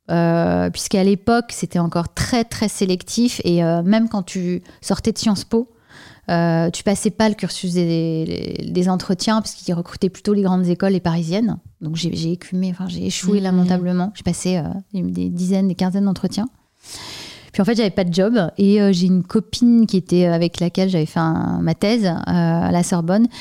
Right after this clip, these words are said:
Speaker 1: qui m'a dit, « Bah, regarde, il y a un job de, de commercial, euh, au Figaro, euh, ils recrutent, euh, des chefs de publicité juniors, vas-y. » Et en fait, j'ai vraiment, j'ai vraiment été à contre-cœur, pour tout te dire. <laughs>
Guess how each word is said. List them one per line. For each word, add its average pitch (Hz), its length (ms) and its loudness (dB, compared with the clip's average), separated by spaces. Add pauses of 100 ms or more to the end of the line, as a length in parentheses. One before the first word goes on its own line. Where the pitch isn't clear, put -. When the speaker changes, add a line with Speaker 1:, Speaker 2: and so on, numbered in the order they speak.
(240)
Speaker 1:
qui - 120 -4
m'a 185 100 4
dit, « 196 220 2
Bah, 175 120 0
regarde, 202 640 4 (160)
il 170 40 2
y 175 60 4
a 170 60 4
un 175 160 4
job 208 280 2
de, 175 360 2 (400)
de 180 220 2
commercial, 226 840 2 (440)
euh, 185 280 4
au 185 80 4
Figaro, 202 800 2
euh, 175 180 4
ils 175 140 0
recrutent, 190 400 0
euh, 170 280 2
des 170 80 -4
chefs 208 200 -2
de 202 80 -2
publicité 196 460 0
juniors, 190 520 4
vas-y. » 190 540 0 (320)
Et 156 60 -6
en - 20 -4
fait, 185 160 -2
j'ai 175 100 -4
vraiment, 180 300 0
j'ai 160 220 -2
vraiment 196 240 2
été 196 320 0
à 165 340 -2
contre-cœur, 208 680 0
pour 196 140 -2
tout - 100 -8
te 196 120 0
dire. 202 260 0
<laughs> - 60 -18